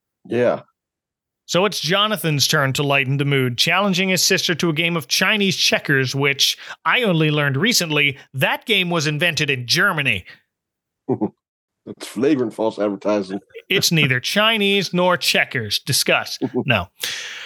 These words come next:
Speaker 2: So Jonathan reaches for his crutches to go play with Sarah, and their mom softly asks her husband, I guess that means his trip to Australia is out of the question now. They were hoping to take him to a clinic there run by Sister Kenny, who was a real person who treated polio patients.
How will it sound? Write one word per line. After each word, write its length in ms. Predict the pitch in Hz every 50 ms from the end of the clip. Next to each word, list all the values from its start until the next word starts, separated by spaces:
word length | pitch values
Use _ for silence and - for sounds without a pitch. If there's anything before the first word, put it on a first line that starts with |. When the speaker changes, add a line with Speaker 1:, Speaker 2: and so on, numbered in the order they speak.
| - - - - - _ _ _ _
Speaker 2:
So 240 | - - - 180 170
Jonathan 640 | 151 135 170 180 190 202 208 190 180 202 180 165 151
reaches 480 | 156 175 196 208 208 - 214 196 160 160
for 220 | 165 196 190 190
his 140 | 185 170 -
crutches 600 | - - - 196 185 165 - - 165 156 143 123
to 80 | - 151
go 200 | 139 160 156 156
play 240 | - 165 170 160 156
with 160 | 151 139 131
Sarah, 500 | - - 175 156 156 151 143 139 135 143
and 260 | 160 151 139 143 143 143
their 100 | 139 139
mom 280 | 143 147 151 151 156 143
softly 640 | - - - 156 165 165 160 - 180 175 165 160
asks 280 | 156 156 151 - - -
her 140 | - 160 151
husband, 520 | 139 151 151 147 139 135 147 139 135 135 170
I 160 | 143 113 110
guess 320 | 107 113 120 117 - -
that 240 | - 139 131 131 139
means 360 | 135 139 139 139 139 135 131 -
his 180 | 120 139 131
trip 240 | - - 160 151 -
to 160 | - 151 147
Australia 580 | 143 139 - - - 160 180 254 277 214 151 139
is 100 | 131 139
out 140 | 143 143 139
of 60 | 131
the 60 | 131
question 440 | - - 156 143 - - - 147 143 147
now. 480 | 147 143 143 143 143 143 135 131 _ _ _ _ _ _ _ _ _ _ _ _ _ _ _ -
They 200 | 135 131 165 202
were 160 | 226 240 202
hoping 560 | 180 196 220 208 202 196 190 190 190 185 208 -
to 140 | - - 147
take 320 | - - 180 190 165 -
him 200 | 185 175 170 175
to 200 | - - 175 160
a 40 | 156
clinic 480 | - - - 180 202 202 185 170 156 -
there 340 | 196 156 156 151 151 147 147
run 300 | 147 156 156 156 156 147
by 260 | 147 147 147 147 143
Sister 580 | 139 - - - - 220 208 - - - 180 156
Kenny, 540 | - - - - 226 220 185 147 143 139 127
who 140 | 120 160
was 180 | 160 165 160 156
a 60 | 160
real 260 | 147 170 233 277 320
person 480 | 311 - - 254 277 311 - - 160 143
who 160 | 127 143 160
treated 340 | 135 - 185 190 196 190 160
polio 460 | - 196 214 214 202 170 139 131 123 113
patients. 640 | 131 135 117 107 - - 76 - - - - -